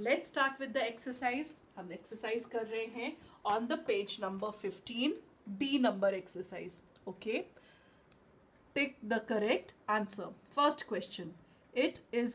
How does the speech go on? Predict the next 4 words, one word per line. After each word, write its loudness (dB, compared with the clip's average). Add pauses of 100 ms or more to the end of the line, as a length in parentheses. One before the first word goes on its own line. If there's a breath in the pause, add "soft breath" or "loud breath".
(120)
a 2 (180)
body 4 (300)
building 4
food। -4